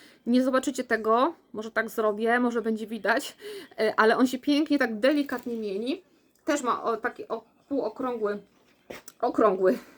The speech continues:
kołnierzyk, też ma tutaj pufki, także bardzo podobny, jeśli chodzi o materiał.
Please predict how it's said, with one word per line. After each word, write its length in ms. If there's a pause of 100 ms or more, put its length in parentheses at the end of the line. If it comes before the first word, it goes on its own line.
kołnierzyk, 500
też 160
ma 100
tutaj 240
pufki, 520 (360)
także 220
bardzo 380
podobny, 500 (120)
jeśli 200
chodzi 240
o 100
materiał. 500